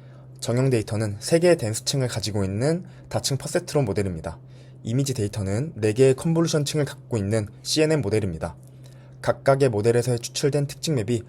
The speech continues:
하나로 합쳐져 풀리 커넥티드 레이어를 통해 최종 결과물이 도출되는 방식입니다.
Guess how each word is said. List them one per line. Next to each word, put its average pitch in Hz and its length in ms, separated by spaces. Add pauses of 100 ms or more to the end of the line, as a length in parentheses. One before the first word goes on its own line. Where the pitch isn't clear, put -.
하나로 143 300
합쳐져 143 480
풀리 160 200
커넥티드 165 420
레이어를 101 400
통해 147 400 (480)
최종 175 320
결과물이 104 440
도출되는 110 520
방식입니다. 98 640